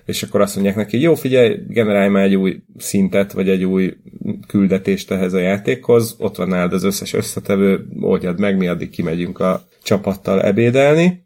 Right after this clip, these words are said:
E, és ez pedig azért jó, mert, mert hogy ahogy, ahogy ezen a területen fejlődnek majd, a, azt mondja, a, az Nvidia szimulációs technológiáért felelős alelnöke, Rev Leberdien, a,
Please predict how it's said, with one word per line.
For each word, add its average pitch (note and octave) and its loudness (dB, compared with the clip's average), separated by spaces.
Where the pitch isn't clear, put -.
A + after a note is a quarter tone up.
E, G2+ 4
és A2+ 0
ez A#2 2
pedig B2 0
azért D3+ 4
jó, G#2 2
mert, A2 0
mert G#2 0
hogy A2 -4
ahogy, G2+ -2
ahogy G2+ 0
ezen A2+ 2
a F#2+ 2
területen G2 -2
fejlődnek G#2 0
majd, D3 0
a, - -2
azt G#2 -2
mondja, G2 2
a, F#2+ -4
az G#2+ -8
Nvidia G2 2
szimulációs G2 -2
technológiáért F#2+ -2
felelős G2 0
alelnöke, F#2+ 0
Rev G2 0
Leberdien, F#2+ 0
a, F#2+ -8